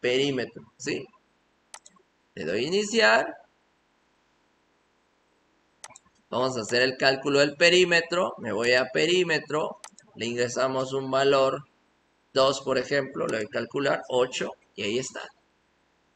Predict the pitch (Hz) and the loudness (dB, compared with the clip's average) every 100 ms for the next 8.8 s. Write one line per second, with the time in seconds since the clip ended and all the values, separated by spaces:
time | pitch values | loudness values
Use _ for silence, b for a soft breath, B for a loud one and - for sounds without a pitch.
0 | _ _ _ _ - - 147 147 139 135 | _ _ _ _ -12 -2 0 2 2 2
1 | 131 147 160 156 127 135 139 135 135 123 | 2 0 0 -2 -2 0 0 0 -4 -2
2 | 127 143 - 147 147 151 - 123 131 135 | 0 0 -2 -6 -4 -4 -4 -6 -6 -6
3 | 135 131 151 143 147 147 131 139 139 135 | -6 -4 -4 -2 -2 -4 -2 0 0 -2
4 | 120 117 135 135 143 139 139 127 113 110 | -6 -4 -2 -2 -2 0 0 -2 -4 -4
5 | 123 127 123 120 117 120 120 120 131 151 | -4 -4 -4 -6 -4 -4 -4 -8 -10 -8
6 | 156 - _ _ - 147 160 156 151 151 | -10 -14 _ _ -4 0 0 0 -2 0
7 | 180 190 185 180 185 180 175 180 185 185 | 2 6 6 4 2 2 0 -2 -4 0
8 | 226 202 - 131 113 113 139 | 0 0 -2 -2 0 -2 -2